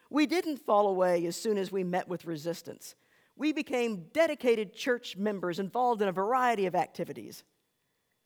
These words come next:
But despite being regular church fixtures, we never really became spiritually mature. While we became ever more busy church members,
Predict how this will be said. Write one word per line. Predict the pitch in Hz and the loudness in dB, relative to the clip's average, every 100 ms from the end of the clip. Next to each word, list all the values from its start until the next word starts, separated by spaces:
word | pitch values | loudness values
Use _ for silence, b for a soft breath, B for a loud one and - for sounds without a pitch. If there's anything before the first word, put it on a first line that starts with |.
| _ _ _ _ | _ _ _ _
But | - | -12
despite | 170 170 - 208 233 202 | -10 -4 2 2 2 -2
being | 202 180 | 0 2
regular | 180 180 190 | 2 2 -2
church | 185 202 185 - | -2 -6 -6 -4
fixtures, | 240 - - 170 214 - - _ _ _ _ _ _ _ | -4 -4 -8 -6 -6 -8 -14 _ _ _ _ _ _ _
we | 202 | -6
never | 262 302 | -4 -4
really | 233 226 | -2 -2
became | 220 214 208 196 196 190 180 180 180 | -6 -8 -6 -4 -4 -6 -8 -10 -12
spiritually | - - 214 208 - 180 180 | -18 -12 -10 -8 -10 -12 -12
mature. | 170 - - 175 - - _ _ _ _ _ _ _ _ _ _ b b b b b b b b | -12 -14 -12 -12 -12 -14 _ _ _ _ _ _ _ _ _ _ b b b b b b b b
While | - 202 220 | 2 4 4
we | 233 226 | 2 0
became | 214 220 220 196 | -2 0 2 6
ever | 208 294 | 6 4
more | 254 240 | 2 0
busy | 208 208 196 202 185 | 0 -2 -2 -6 -8
church | - 208 196 - - 170 | -6 -4 -4 -8 -14 -4
members, | 208 233 175 156 190 208 | -4 -2 -4 -4 -4 -8